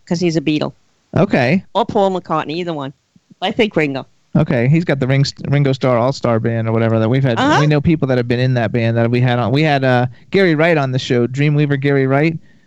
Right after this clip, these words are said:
Speaker 2: We had him on the show, and when he was in the Ringo Starr All-Star Band.
Speaker 1: So, so was Colin Hay, the guy I interviewed.
Speaker 2: Yeah, that's right.
Speaker 1: Mm-hmm.
Speaker 2: Okay, Ron, who's your bucket list?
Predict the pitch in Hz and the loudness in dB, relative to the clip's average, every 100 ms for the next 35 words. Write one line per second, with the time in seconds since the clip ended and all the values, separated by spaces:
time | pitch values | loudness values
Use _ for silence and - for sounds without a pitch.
0 | _ 156 156 147 151 139 127 123 - 123 | _ 0 2 2 2 2 0 -2 0 0
1 | 117 117 95 135 160 147 131 156 135 127 | 2 0 0 2 2 2 0 0 2 0
2 | 123 120 113 117 110 117 - 110 110 110 | 0 0 0 0 0 0 0 -2 0 0
3 | 107 110 - - - - 214 185 269 220 | 0 -2 -6 -20 -16 -10 -10 -6 -2 -2
4 | 277 - 254 240 254 262 370 185 165 185 | -2 -4 -2 0 0 0 -2 -4 -2 0
5 | 196 254 294 - 208 190 175 170 139 143 | 2 2 0 -2 -6 0 2 4 4 2
6 | 151 170 143 123 160 - 240 233 254 190 | 2 2 2 0 -4 -6 -2 2 2 2
7 | 196 196 226 220 185 214 208 139 131 127 | 2 2 2 0 2 0 0 -2 0 -2
8 | 123 - | -4 -14